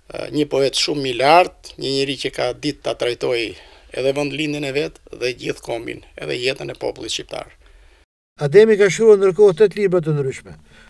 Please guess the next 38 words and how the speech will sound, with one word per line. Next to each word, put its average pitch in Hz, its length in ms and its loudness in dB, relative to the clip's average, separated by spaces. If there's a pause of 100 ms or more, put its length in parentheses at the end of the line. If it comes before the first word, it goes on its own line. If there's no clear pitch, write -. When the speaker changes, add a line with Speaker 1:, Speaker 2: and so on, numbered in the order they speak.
Speaker 2:
Rreth 156 180 0
kësaj 180 220 2
krimtërie 185 540 4
i 185 40 2
shprehet. 131 420 0 (800)
Speaker 1:
Kam 156 180 2
filluar 131 500 4
të 131 160 0
shkruaj 120 500 4 (240)
letërsi 117 540 2
që - 160 0
në 123 80 -4
moshë 117 320 -4
të 104 100 -8
vogël, 131 480 2 (460)
të 98 160 -10
zhgaravis 107 580 -2
nga 120 140 -8
mosha 113 300 -6
pesëmbëdhjetë 104 500 -2
vjeçare, 78 580 -2 (880)
në 147 140 -2
për 113 160 -2
shkolla, 147 500 4
në 135 140 -4
për 127 220 -4
që 131 100 -2
lexoheshin 117 640 0
atë - 160 -10
kohë, 85 420 0 (380)
avash 151 300 2
avash 135 340 2
pasaj 131 400 -2
kaluam, 117 580 -4 (400)
filluam 123 380 -6
të - 80 -4
shkruajmë 127 300 -4
ke 113 160 2